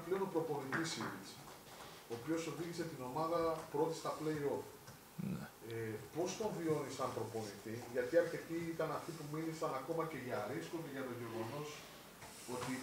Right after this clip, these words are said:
Speaker 1: εντάξει, πήγε την ομάδα στα play-off, αλλά ίσως ο παοκ έπρεπε να πάρει πιο έμπειρο και τα λοιπά. Εγώ απλά θέλω να μου πεις πώς τον βιώνεις ως προπονητή πλέον και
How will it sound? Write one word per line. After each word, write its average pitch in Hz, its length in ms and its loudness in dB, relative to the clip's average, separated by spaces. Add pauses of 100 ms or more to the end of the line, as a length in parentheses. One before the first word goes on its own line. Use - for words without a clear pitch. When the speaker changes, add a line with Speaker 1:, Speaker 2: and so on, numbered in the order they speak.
(240)
Speaker 1:
εντάξει, 143 340 6
πήγε 147 240 -6
την 131 140 -2
ομάδα 139 260 2
στα 131 160 0
play-off, 135 420 0
αλλά 131 160 4
ίσως 135 160 -2
ο - 80 -8
παοκ 139 180 4
έπρεπε 131 280 -4
να 113 120 0
πάρει 131 240 4
πιο 127 100 -2 (100)
έμπειρο 135 240 -2
και 123 140 0
τα - 100 4
λοιπά. 120 220 0 (120)
Εγώ 147 120 4 (100)
απλά 156 200 2
θέλω 160 240 0
να 143 80 0
μου 131 160 -6
πεις 160 140 -2 (440)
πώς 147 120 0 (100)
τον 165 180 2
βιώνεις 139 360 0 (100)
ως 170 140 -2
προπονητή 135 600 -2 (140)
πλέον 113 340 0 (680)
και 147 80 0